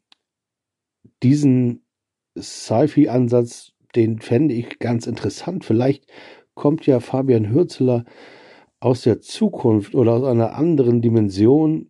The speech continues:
und einem anderen Universum und ist deswegen in der Lage,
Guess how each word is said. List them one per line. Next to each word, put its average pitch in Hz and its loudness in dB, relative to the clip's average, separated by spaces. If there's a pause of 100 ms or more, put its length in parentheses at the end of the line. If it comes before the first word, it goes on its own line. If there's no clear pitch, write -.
und 120 -2
einem 113 0
anderen 110 2 (100)
Universum 123 2
und 120 -6
ist 127 -8
deswegen 123 2
in 113 -2
der 104 0
Lage, 98 2